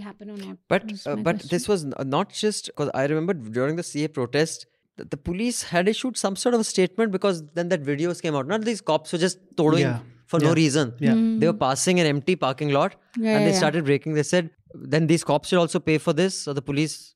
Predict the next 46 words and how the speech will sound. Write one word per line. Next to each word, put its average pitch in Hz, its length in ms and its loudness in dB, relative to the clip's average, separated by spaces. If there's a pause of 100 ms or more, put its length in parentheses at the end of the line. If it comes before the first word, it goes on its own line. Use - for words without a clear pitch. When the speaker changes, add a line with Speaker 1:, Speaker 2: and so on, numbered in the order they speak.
(220)
Speaker 2:
they 147 160 -6
said, 147 80 0 (100)
"Yes, 143 160 -6
we 147 100 0
will 135 140 -2
look - 180 -6
into 113 240 -4
it." - 160 -20 (320)
But 131 120 -4 (140)
was 131 160 2
it 135 100 -2
looked 131 240 0
into? 147 220 0 (100)
Were 143 140 4
the, 143 40 4 (280)
those 123 240 0
bikes 127 240 0 (100)
fixed? 151 200 0
Like 143 80 0
Speaker 3:
Obviously 202 360 2
not. 185 240 0
In 190 160 6
Bangalore 165 400 6
also, 170 380 2
for 165 100 -2
example, 147 480 -2
four 180 160 4 (160)
people 175 260 2
were 160 140 -4
killed 160 240 0
in 151 80 0 (240)
police 139 260 -2
firing. 113 240 -10 (200)
Four 175 120 6 (140)
people 139 320 -4 (100)
were 120 160 -6
killed. 127 240 0 (160)
Speaker 2:
Hmm. 123 240 -12 (100)
Speaker 3:
You 156 140 -2
can 175 160 4
be 180 140 0
sure 165 240 2
that 151 160 -4
there's 147 240 0
never 143 240 2
going 147 120 0